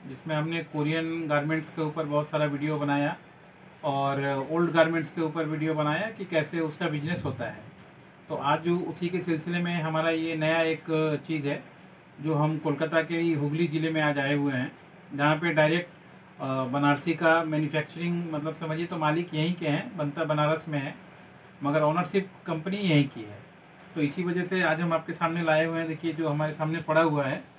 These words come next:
ये साड़ी के बारे में तो मैं ज़्यादा नहीं जानता, मगर आपको ये बताऊंगा कि ये business होता कैसे है, क्योंकि ये जो है direct बनारस से ही बना हुआ ये साड़ी है।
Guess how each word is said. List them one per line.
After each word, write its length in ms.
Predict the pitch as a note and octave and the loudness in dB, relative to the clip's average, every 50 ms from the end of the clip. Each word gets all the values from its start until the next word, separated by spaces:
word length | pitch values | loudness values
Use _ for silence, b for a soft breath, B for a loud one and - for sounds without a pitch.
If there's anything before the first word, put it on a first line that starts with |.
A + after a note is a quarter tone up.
| - - - - - - - - - - C#3+ | -20 -20 -20 -20 -20 -20 -20 -20 -12 -6 -2
ये 280 | D3 D3+ D#3 D#3 D#3 D3+ | -2 0 0 0 -2 -2
साड़ी 280 | - - D3 D3+ E3 | -2 0 2 2 2
के 100 | E3 F3+ | 2 0
बारे 240 | E3+ E3+ E3+ E3+ E3+ | 0 2 2 2 2
में 140 | E3+ E3 D#3 | 2 0 0
तो 100 | F3 E3 | -2 -2
मैं 120 | E3+ E3 | 0 2
ज़्यादा 260 | D3+ D#3+ D#3 D3+ F3 | 4 4 4 4 4
नहीं 140 | E3 E3+ F3 | 2 2 2
जानता, 360 | E3 E3+ D#3 D3 - D#3+ C#3+ - - - - | 2 2 0 0 0 -2 -2 -4 -6 -10 -8
मगर 220 | F3+ D#3+ D#3 D#3+ E3 | -4 0 2 4 2
आपको 220 | E3 E3 - F3+ | 2 2 2 0
ये 160 | E3 E3 F3+ | 2 2 2
बताऊंगा 480 | F3+ F3+ F3 F3 E3 E3 E3+ E3+ F3 F#3+ | 2 0 0 0 0 0 0 0 0 0
कि 160 | F#3+ - G3 F#3 | 0 -2 -2 0
ये 160 | F3 F3 E3+ | 2 2 2
business 360 | D#3 D#3+ D#3 E3 F#3 F#3+ F#3 - | 2 2 0 2 0 0 0 0
होता 200 | D#3 D#3 F3 D#3 | 0 2 2 2
कैसे 300 | - B2+ A2+ G#2 - B2 | 0 0 -6 -8 -8 -12
है, 200 | A2+ G#2+ G#2+ - - - - - - - - - - - - - - - - | -12 -12 -14 -16 -18 -20 -20 -20 -20 -20 -20 -20 -20 -20 -20 -20 -16 -8 -4
क्योंकि 200 | D#3 D3 D3 F#3 | -2 0 2 4
ये 140 | E3+ E3+ E3+ | 4 4 4
जो 120 | E3 F#3 F#3 | 4 4 4
है 360 | F3 F#3 F#3+ G3 F#3+ F3+ D#3 | 6 6 6 4 4 2 2
direct 340 | D#3 D3+ D#3 F3 E3+ E3 D#3 | 4 4 4 2 0 0 0
बनारस 400 | D#3+ D#3+ D#3+ E3 E3+ F3 E3 - | 0 2 4 2 2 2 0 -2
से 160 | - - F#3 F3 | -4 -2 0 2
ही 300 | D#3+ F3 F#3+ G3 G3 G3 | 2 2 2 2 0 0
बना 220 | E3+ E3+ E3 E3+ E3 | -2 -2 -2 0 -2
हुआ 260 | E3 E3 E3+ E3 E3 | 0 0 0 2 2
ये 240 | E3 D#3+ E3 E3+ E3 | 2 2 2 2 0
साड़ी 320 | D#3+ - D#3 D3+ E3 F3 D#3 | 0 0 0 0 2 2 2
है। 180 | D3 C3+ - | 0 -2 -4